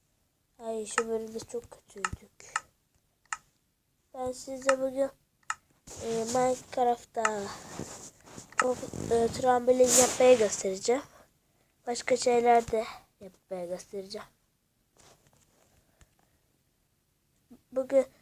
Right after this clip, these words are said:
bugün sizlere hem tuzak hem de, hem de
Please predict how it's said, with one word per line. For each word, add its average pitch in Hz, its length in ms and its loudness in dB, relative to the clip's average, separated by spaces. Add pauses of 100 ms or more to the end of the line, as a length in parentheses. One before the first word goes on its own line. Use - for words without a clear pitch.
(380)
bugün 262 220 2
sizlere 254 580 0 (180)
hem 254 180 0
tuzak 285 440 2 (200)
hem 254 220 -4
de, 262 120 -4 (600)
hem 254 180 0
de 277 80 4